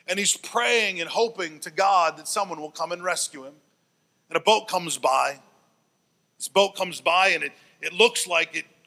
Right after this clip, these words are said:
could hold him. It looks like it could be his rescuing instrument.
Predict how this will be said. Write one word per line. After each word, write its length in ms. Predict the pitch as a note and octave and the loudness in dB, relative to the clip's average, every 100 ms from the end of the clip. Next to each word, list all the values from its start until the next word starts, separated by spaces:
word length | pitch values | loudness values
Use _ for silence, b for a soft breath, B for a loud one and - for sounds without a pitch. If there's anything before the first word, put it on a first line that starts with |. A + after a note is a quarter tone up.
| - | -6
could 180 | F#3 E3 | -2 0
hold 260 | G3+ G3 | 0 0
him. 160 | D#3 C#3+ | 0 -6
It 120 | D3 | -6
looks 260 | F#3+ - - | -6 -4 -4
like 220 | D#3+ C#3 _ b b | -4 -6 _ b b
it 140 | E3 - | -18 -4
could 180 | G3 | -4
be 100 | D#3+ | -2
his 200 | G3+ G3 | 0 0
rescuing 520 | E3 G#3+ - G3 G3 F3+ | 2 0 0 -4 -6 -6
instrument. 520 | G3+ F#3 - D#3 | -4 -2 -4 -8